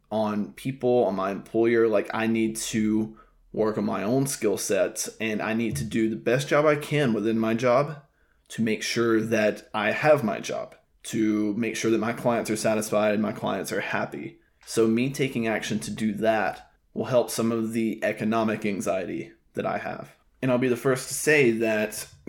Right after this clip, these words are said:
growing up dirt poor, growing up with no money, growing up knowing what it's like living paycheck to paycheck, and if you miss one, you could be out of a home,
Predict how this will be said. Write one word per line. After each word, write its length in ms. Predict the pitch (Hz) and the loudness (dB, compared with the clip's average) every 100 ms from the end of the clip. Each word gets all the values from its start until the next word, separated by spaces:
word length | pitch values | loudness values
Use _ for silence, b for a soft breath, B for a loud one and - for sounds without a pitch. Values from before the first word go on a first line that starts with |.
| 120 | -2
growing 400 | 110 117 120 113 | 2 2 2 2
up 420 | 113 - - 113 | 0 -2 -8 -4
dirt 260 | 110 107 | 0 0
poor, 300 | - 120 110 | 0 0 2
growing 300 | 110 107 107 | 2 0 0
up 100 | 107 | -2
with 100 | - | -2
no 200 | 113 110 | -2 0
money, 380 | 107 113 107 107 | 0 0 0 0
growing 380 | 107 110 110 110 | 0 0 2 2
up 260 | 107 - 110 | 0 -2 -2
knowing 340 | 123 117 113 | 0 2 2
what 100 | 113 | 0
it's 180 | 104 104 | -2 -2
like 240 | 107 107 | -2 -2
living 240 | 104 87 101 | -2 -2 -4
paycheck 440 | - 110 107 - | -2 0 0 -4
to 60 | - | -6
paycheck, 560 | - 123 110 104 101 | -2 0 0 0 -2
and 100 | 101 | -4
if 100 | 104 | -4
you 120 | 98 | -2
miss 420 | 110 110 139 143 - | 2 4 4 2 -2
one, 500 | 110 101 101 113 - _ _ _ - | -4 -2 -4 -6 -10 _ _ _ -10
you 140 | 107 | -6
could 120 | 110 | -2
be 80 | 113 | 0
out 120 | 110 | 0
of 100 | 104 | 0
a 60 | 110 | -2
home, 680 | 104 120 120 120 113 110 | 0 2 4 4 2 0